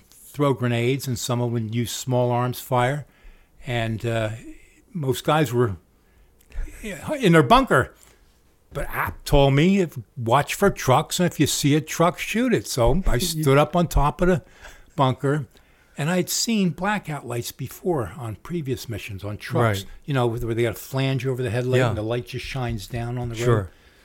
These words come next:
Speaker 1: So I'm standing there, I was thinking, "Holy shit, that, that, that's a blackout light, it's moving." So I have my U R come up, and he loads me up, and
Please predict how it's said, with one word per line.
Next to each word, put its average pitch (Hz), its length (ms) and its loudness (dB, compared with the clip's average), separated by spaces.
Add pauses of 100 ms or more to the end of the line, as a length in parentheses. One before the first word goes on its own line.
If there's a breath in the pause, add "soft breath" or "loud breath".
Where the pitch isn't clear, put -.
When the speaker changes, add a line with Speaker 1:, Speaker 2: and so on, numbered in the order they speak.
(180 soft breath)
Speaker 1:
So 151 200 -4
I'm 151 140 -4
standing 214 300 -2
there, 165 100 2
I 151 80 0
was 147 180 -4
thinking, 233 300 -4
"Holy 220 380 -4
shit, - 340 -10
that, 180 140 -10 (500)
that, - 180 -12
that's - 220 -14
a 165 60 -10
blackout 135 520 -10
light, 160 160 -8
it's - 140 -12
moving." 214 320 0 (380 soft breath)
So 180 160 -8
I 160 120 -4
have 160 180 -6
my 165 100 -2
U 165 140 0
R 165 120 2
come 170 200 -4
up, 170 220 -8
and 135 140 -6
he 160 100 -6
loads 156 340 -4
me 156 140 -2
up, 170 240 -4
and 135 140 -8